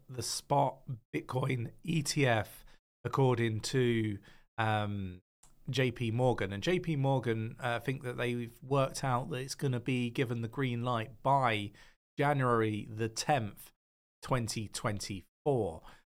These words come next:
And, uh, again, just really interesting stuff. I don't know where they're getting this, um, specific date from, um, but, you know, they seem very confident on it. But they're not the only big, uh, institutional player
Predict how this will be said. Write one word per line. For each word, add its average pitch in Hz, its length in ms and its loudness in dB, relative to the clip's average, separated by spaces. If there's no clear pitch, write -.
And, 113 320 -2
uh, 110 240 0
again, 165 380 2
just 120 220 -6
really 143 300 4
interesting 131 580 -2
stuff. 135 420 0
I 110 40 0
don't 123 200 0
know 120 100 -4
where 120 300 2
they're 117 180 0
getting 120 320 -2
this, 113 360 -4
um, 98 480 -4
specific - 480 -4
date 117 300 -2
from, 110 600 4
um, 104 500 -6
but, 131 160 -2
you 143 140 -2
know, 123 100 2
they 127 200 -2
seem 127 420 -2
very 123 540 0
confident 135 540 -2
on 101 160 -2
it. 92 180 -10
But 113 100 -8
they're 147 120 4
not 160 260 2
the 143 160 0
only 135 560 -2
big, 127 400 0
uh, 107 260 0
institutional 131 720 -2
player 113 320 0